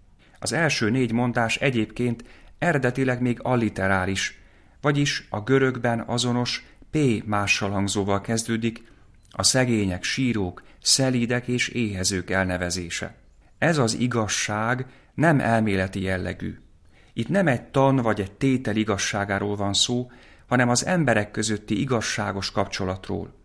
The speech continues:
az Istennel és embertársakkal szembeni helyes cselekvésről. Máté számára Jézus tanítása az igazság, amely beteljesíti és felülmúlja a törvényt. Gondoljunk csak Józsefre,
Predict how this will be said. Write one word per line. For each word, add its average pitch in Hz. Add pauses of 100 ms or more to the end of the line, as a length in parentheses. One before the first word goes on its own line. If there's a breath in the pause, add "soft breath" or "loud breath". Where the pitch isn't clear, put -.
(540)
az 98
Istennel 135
és 110
embertársakkal 110
szembeni 107 (300 loud breath)
helyes 107
cselekvésről. 87 (540)
Máté 123
számára 117 (300 loud breath)
Jézus 131
tanítása 101
az 98
igazság, 101 (360 loud breath)
amely 123
beteljesíti 123
és 123
felülmúlja 104
a 95
törvényt. 90 (420)
Gondoljunk 131
csak 120
Józsefre, 104